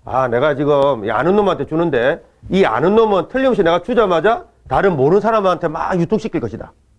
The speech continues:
어, 이렇게 생각했다면 요 자체가 행사가 될 수 있다라는 판례. 자, 현관펜. 그, 다른 거 보지 말고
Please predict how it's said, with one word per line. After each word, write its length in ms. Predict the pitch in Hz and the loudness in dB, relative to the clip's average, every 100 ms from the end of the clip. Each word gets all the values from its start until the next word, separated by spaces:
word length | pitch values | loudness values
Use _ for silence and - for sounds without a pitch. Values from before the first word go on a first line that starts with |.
| _ - | _ -10
어, 320 | 127 117 - _ _ - | -6 -6 -8 _ _ -2
이렇게 260 | - 254 208 | 0 2 2
생각했다면 680 | 196 180 160 160 214 226 - _ - | 2 2 2 2 2 0 -8 _ -2
요 120 | 143 | 0
자체가 440 | 156 180 185 160 180 | 2 0 0 2 2
행사가 320 | 165 151 120 | 0 -2 0
될 100 | 113 | 0
수 80 | 110 | -2
있다라는 380 | - 92 90 - | -4 -4 -4 -6
판례. 200 | 98 87 | -6 -2
자, 220 | 123 123 | 0 0
현관펜. 600 | 127 147 151 143 151 202 - _ _ - - - - - _ _ _ | 0 -2 2 2 2 0 -6 _ _ -20 -20 -20 -20 -20 _ _ _
그, 280 | 139 139 135 | 2 2 2
다른 260 | 135 156 185 | 2 2 2
거 80 | |
보지 120 | 147 160 | 2 2
말고 720 | 147 139 143 165 170 175 | 2 2 2 4 4 2